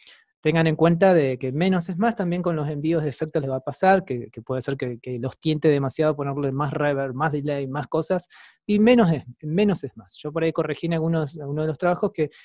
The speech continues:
le agreguen un poquitito más o le saquen un poquito menos de, de tal efecto que s-, sonaba como demasiado o sonaba demasiado poco. Eh, así que tengan en cuenta eso, igual que las automatizaciones se van a dar cuenta que lo más sutil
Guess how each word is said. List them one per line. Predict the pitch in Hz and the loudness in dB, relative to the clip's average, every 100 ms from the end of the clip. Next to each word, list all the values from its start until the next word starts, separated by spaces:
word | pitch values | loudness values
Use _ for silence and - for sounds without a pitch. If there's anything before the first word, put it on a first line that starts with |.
| _ - | _ -2
le | 156 | 2
agreguen | 160 185 185 | 4 4 4
un | 175 | 2
poquitito | 170 170 180 185 | -2 -2 -2 0
más | 214 214 190 | 4 4 4
o | |
le | 147 | 2
saquen | - 151 156 | 0 -4 -8
un | 151 | -8
poquito | 143 151 170 | -10 -8 -4
menos | 196 202 202 | 0 0 0
de, | 165 135 131 | 0 -2 -4
de | 127 | -6
tal | 156 156 | 0 0
efecto | 151 170 180 165 | 2 0 0 -2
que | |
s-, | 127 - _ | -4 -8 _
sonaba | - 123 131 143 | -14 -8 -4 -2
como | 135 127 123 | -2 -4 -8
demasiado | 117 117 - 175 190 202 202 | -10 -8 0 2 4 4 2
o | |
sonaba | 135 123 135 | -2 -4 -4
demasiado | 127 120 110 131 123 | -4 -6 -12 -12 -10
poco. | 127 202 202 220 _ _ _ _ _ _ _ _ - | -4 -4 -4 -8 _ _ _ _ _ _ _ _ -6
Eh, | 147 143 139 | -2 -2 -2
así | 131 131 165 | -4 -4 -2
que | 170 | 0
tengan | 165 165 | 2 0
en | 156 | 0
cuenta | 165 220 | 0 0
eso, | 220 | 0
igual | 214 175 | 4 4
que | 196 | 4
las | 156 | 2
automatizaciones | 156 147 135 135 127 165 170 170 | 0 -4 -8 -8 -8 -4 -4 -2
se | |
van | 143 | -2
a | |
dar | 147 | -2
cuenta | 147 151 156 | -2 0 0
que | 147 | 0
lo | 135 139 135 | -2 0 0
más | 147 185 190 | 2 0 0
sutil | 180 170 196 175 190 | -4 -2 -2 -2 -6